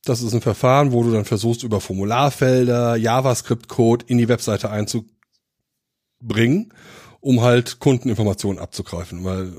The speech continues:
wenn du sowas, wenn du schaffst, äh, X S S, also so eine, äh, Angriff durchzuführen, ähm, hast du eigentlich Kontrolle über alles, was auf der Webseite passiert.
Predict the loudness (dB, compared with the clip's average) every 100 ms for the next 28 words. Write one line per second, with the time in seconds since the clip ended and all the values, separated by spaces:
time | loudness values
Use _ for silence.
0 | -14 -4 -2 -2 -4 -8 -18 _ 0 2
1 | 4 2 -2 0 0 2 -2 -2 -10 -20
2 | -20 _ _ -20 -20 -20 -18 -2 0 0
3 | -2 -2 0 -2 -2 -2 -2 0 2 2
4 | 0 -2 -6 -12 _ -14 -4 0 0 2
5 | -2 -2 -2 0 0 -2 2 2 0 -4
6 | -16 -20 -20 -20 -20 _ _ _ _ _
7 | _ 0 2 4 4 2 -2 -8 _ _
8 | -18 -4 -2 0 0 2 0 0 0 2
9 | 2 2 0 -2 -2 -2 -4 -4 -4 -4
10 | -4 -6 -8 -12 -12 -12 -16